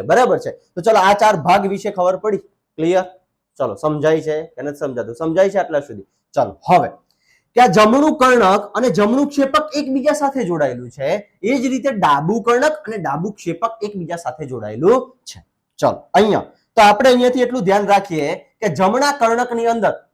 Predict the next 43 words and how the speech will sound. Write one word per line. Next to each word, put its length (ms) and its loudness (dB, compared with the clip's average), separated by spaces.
જો 100 2
તમે 180 4
જમણું 400 0
એમ 80 -4
લખો 200 2
છો 100 -6
તો 120 0
કેટલા 260 2
શબ્દ 260 -4
આવે 200 0
છે? 140 -4
તો 100 -6
કે 60 -10
એક, 120 0
બે 120 -2
અને 240 -6
ત્રણ. 160 -12
કેટલા 300 4
આવે 200 4
છે 160 0
ભાઈ? 140 0
કેટલા 280 2
અક્ષર 300 -2
આવે 220 4
છે? 80 -4
ત્રણ. 200 0
જમણું 380 2
આપણે 260 0
લખીએ 340 -4
છીએ 140 -8
તો 100 -8
જમણાની 340 -2
અંદર 180 -8
કેટલા 220 -2
અક્ષર 260 -6
આવે 140 0
છે? 80 -2
ત્રણ. 180 0
તો 60 -8
એક, 320 0
બે 80 -2
અને 160 -4
ત્રણ. 180 -2